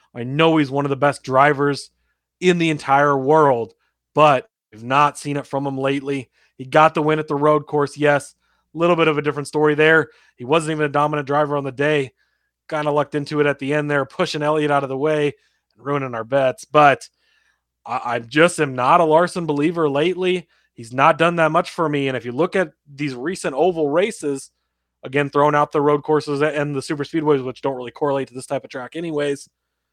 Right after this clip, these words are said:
he's not done it. Hamlin's been better. Beginning of the season, fade Hamlin worked so well for us.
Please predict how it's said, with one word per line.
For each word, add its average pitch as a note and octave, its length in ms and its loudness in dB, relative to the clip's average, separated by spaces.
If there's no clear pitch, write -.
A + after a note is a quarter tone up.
he's C3 160 -10
not D#3+ 240 4
done D3+ 180 4
it. A#2+ 240 -8
Hamlin's D#3 380 0
been B2+ 140 -4
better. D#3 400 4
Beginning D#3+ 280 2
of F3 60 2
the E3+ 80 2
season, E3 360 0
fade E3 320 2
Hamlin D3+ 440 -2
worked D3+ 380 0
so - 380 2
well C#3 280 4
for A#2+ 200 -6
us. A2+ 200 -8